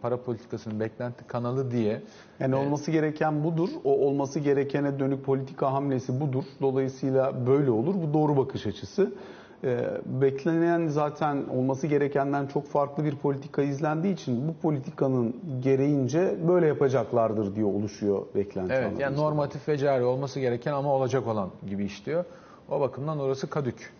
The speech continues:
Speaker 1: Ee, onu yok saymak lazım. Ee, tabii, e, seçimler anladığım kadarıyla bir şekilde Mayıs'ta, Haziran'da artık olacağını Alican, e, anlatıyor. Ee, kimler seçimlerde yer alırlar, kimler,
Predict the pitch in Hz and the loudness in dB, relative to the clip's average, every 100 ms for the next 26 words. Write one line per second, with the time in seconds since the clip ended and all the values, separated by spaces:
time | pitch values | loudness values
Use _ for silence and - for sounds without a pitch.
0 | - - - - - 117 113 110 110 113 | -20 -20 -20 -14 -6 -2 0 0 0 0
1 | 123 127 127 123 - 107 98 90 92 92 | -2 0 0 -2 -2 -2 -2 -6 -8 -6
2 | 101 156 - - - - - - - 107 | -8 -12 -16 -20 -20 -20 -20 -20 -14 -10
3 | 110 110 110 110 110 107 - - 143 156 | -8 -4 -4 -2 -2 -4 -8 -6 -4 -2
4 | 156 139 - - - 113 113 117 139 127 | -2 -4 -12 -20 -16 -12 -10 -8 -8 -6
5 | 143 143 131 131 131 131 131 123 120 120 | -4 -2 0 0 -2 -2 -2 -2 0 0
6 | 117 110 117 123 110 113 110 110 107 98 | -2 -4 -8 -6 -6 -4 0 0 -2 -4
7 | 110 113 - 113 101 95 104 104 101 101 | -4 -6 -4 -4 -4 -4 -2 -2 0 -2
8 | 98 - - - 107 104 107 104 101 104 | -2 -6 -12 -6 -2 0 2 0 0 -2
9 | - - 98 95 90 80 - - 90 87 | -4 -6 -4 -4 -4 -8 -16 -12 -8 -8
10 | 90 95 95 90 82 101 107 127 - - | -8 -8 -8 -8 -8 -6 -6 -6 -16 -20
11 | - - - 101 104 101 101 - 131 131 | -20 -20 -12 -8 -6 -4 -6 -8 -6 -2
12 | 131 117 - - - - - - 110 113 | -2 -2 -8 -18 -20 -20 -12 -10 -8 -4
13 | 113 110 110 110 107 104 98 95 - - | -2 -2 0 0 0 0 -2 -4 -8 -20
14 | - 110 110 107 107 | -10 -6 -4 -4 -8